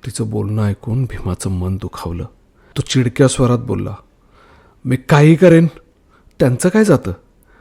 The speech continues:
माझी चूल बंद झाल्यावर कोण पेटवणार आहे का ती?" "तसं नव्हे."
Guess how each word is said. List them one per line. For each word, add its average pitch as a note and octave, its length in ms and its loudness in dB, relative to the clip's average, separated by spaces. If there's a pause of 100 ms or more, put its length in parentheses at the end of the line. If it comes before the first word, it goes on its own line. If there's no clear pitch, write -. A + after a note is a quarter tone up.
(240)
माझी A2+ 360 0
चूल D3 240 2
बंद B2+ 300 2
झाल्यावर C3 420 4
कोण D3 260 2
पेटवणार D3 500 2
आहे G#3+ 80 2
का G#3 120 -4
ती?" G2 140 -6 (1500)
"तसं - 280 -4
नव्हे." G2+ 380 -2